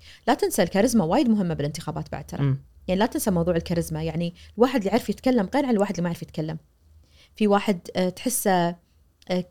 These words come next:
Speaker 1: يعني كاريزماتيك، شكله، لبسه، طريقة كلامه، المفردات اللي يختارها، مخ-، وايد يفرق. لكن إحنا مشكلتنا دايمًا يحسبونها بورقة وقلم. كم بلوك هالعائلة، كم بلوك هالقبيلة، كم
Speaker 2: مم.
Speaker 1: رقم، كم،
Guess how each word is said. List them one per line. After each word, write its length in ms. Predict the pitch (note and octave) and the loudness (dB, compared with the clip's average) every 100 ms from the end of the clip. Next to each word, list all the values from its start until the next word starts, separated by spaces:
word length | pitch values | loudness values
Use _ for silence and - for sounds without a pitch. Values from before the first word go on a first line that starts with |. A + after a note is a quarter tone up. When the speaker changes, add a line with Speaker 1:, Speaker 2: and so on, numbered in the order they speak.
| _ | _
Speaker 1:
يعني 260 | F#3 F3 F3 | -4 -2 -2
كاريزماتيك، 580 | - B3 G3 F#3 E3+ | 2 2 4 0 -2
شكله، 540 | - A3 - F3 E3 E3+ _ _ _ _ | -4 -4 -2 0 0 -2 _ _ _ _
لبسه، 640 | F3+ F3+ - - F3 E3+ F3 _ _ - | -2 0 0 -2 0 -2 -4 _ _ 0
طريقة 320 | F3 G3 F#3 - | 2 2 -2 -2
كلامه، 640 | F3+ E3+ E3+ E3+ E3+ E3+ - _ | 0 2 0 0 -2 -4 -10 _
المفردات 500 | F3+ F3 - F3 F3+ | -4 -4 -2 -2 -2
اللي 120 | F3+ | -4
يختارها، 720 | F3 - F3 F3 F3 E3+ E3+ F3 _ _ _ _ - - | -8 -2 0 0 -2 -2 -2 -6 _ _ _ _ -20 -2
مخ-، 220 | G#3 A3 - - - | 0 0 -6 -18 -8
وايد 340 | G3+ A#3+ C#4 | 2 4 4
يفرق. 300 | G3+ - - - _ _ _ - - - | 2 -4 -10 -16 _ _ _ -20 -6 0
لكن 240 | A#3+ C4 | 4 4
إحنا 180 | C4+ D#4 | 2 0
مشكلتنا 460 | C#4 - B3+ C4+ | 0 2 0 2
دايمًا 360 | G#3+ A3 B3+ A3 | 2 2 4 2
يحسبونها 540 | A#3+ A3 - G3+ A3+ | 0 -2 -4 -2 0
بورقة 340 | G#3+ F3 G#3 G#3 | 0 0 0 0
وقلم. 340 | F#3 D#3+ D3+ D#3 _ _ _ _ _ | -2 -4 -4 -10 _ _ _ _ _
كم 300 | - A#3 A#3+ | 0 2 4
بلوك 340 | G#3+ G3 G#3+ G3+ | 2 2 0 0
هالعائلة، 440 | F#3 F#3 G3 F#3+ | 0 2 2 2
كم 220 | F#3+ G#3 | 0 -2
بلوك 220 | G3+ G3 G3 | 0 -2 -4
هالقبيلة، 540 | F#3+ F3 F#3+ G3 F#3+ | -4 -2 0 0 0
كم 200 | G3 G3 | 0 0
Speaker 2:
مم. 80 | G3 | 0
Speaker 1:
رقم، 320 | G3 G3 G3 | -2 -2 -2
كم، 320 | G3 G3+ F#3 | -2 -4 -4